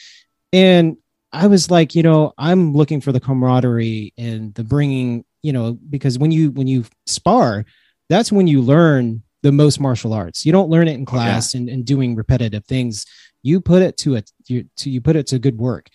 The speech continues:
Speaker 1: And that's how you solidify what you've learned. And some of these parents, I mean, they're, they're so, they're so programmed by following sports and rooting for a certain team that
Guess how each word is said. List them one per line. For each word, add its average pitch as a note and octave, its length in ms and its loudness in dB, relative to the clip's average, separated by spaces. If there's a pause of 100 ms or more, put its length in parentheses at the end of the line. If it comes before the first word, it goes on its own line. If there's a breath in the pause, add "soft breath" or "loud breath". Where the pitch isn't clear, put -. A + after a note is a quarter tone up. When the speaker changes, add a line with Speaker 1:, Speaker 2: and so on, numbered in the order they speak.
(280)
Speaker 1:
And B2+ 120 -4
that's C3+ 200 -2
how C#3+ 100 2
you B2 540 0
solidify C3 680 0
what A#2 200 -4
you've A2 240 -8
learned. B2+ 420 -2 (640)
And D3 440 -2 (400)
some E3+ 180 -2
of E3+ 60 2
these D#3+ 160 0
parents, E3+ 440 0
I E3+ 40 -6
mean, D3+ 180 -4
they're, C#3+ 120 -4
they're C#3+ 200 0
so, D#3+ 760 2 (160)
they're C#3+ 120 0
so E3+ 260 2
programmed C#3 680 0
by A#2+ 400 0
following B2+ 500 -2
sports A#2+ 720 -2
and G#2+ 280 -12
rooting C3+ 380 2
for A#2 200 -4
a A2 60 -4
certain A#2 360 -6
team C3 460 0
that A2+ 200 -4